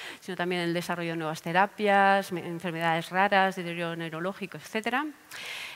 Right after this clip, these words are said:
Y para finalizar, me gustaría acabar con una pequeña nota de, de color. Eh,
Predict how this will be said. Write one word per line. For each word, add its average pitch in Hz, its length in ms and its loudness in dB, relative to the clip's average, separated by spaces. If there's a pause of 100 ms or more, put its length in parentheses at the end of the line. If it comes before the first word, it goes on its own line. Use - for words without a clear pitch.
(140)
Y 220 100 0
para 202 200 6
finalizar, 208 680 4
me 233 120 -2
gustaría 190 540 2
acabar 185 380 2
con 190 140 -4
una 185 180 -2
pequeña 180 460 -2
nota 175 340 -2
de, 165 380 -6 (320)
de 180 120 -10
color. 185 360 -2 (200)
Eh, 180 400 -8